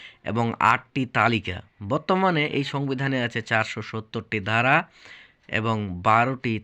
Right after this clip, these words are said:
তালিকা। সংবিধানের প্রাধান্য। ভারতে সংবিধানের প্রধান প্রাধান্য প্রতিষ্ঠিত হয়েছে।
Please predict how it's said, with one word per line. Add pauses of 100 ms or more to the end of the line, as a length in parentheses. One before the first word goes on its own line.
তালিকা। (1400)
সংবিধানের
প্রাধান্য।
ভারতে (220)
সংবিধানের
প্রধান (560)
প্রাধান্য
প্রতিষ্ঠিত
হয়েছে।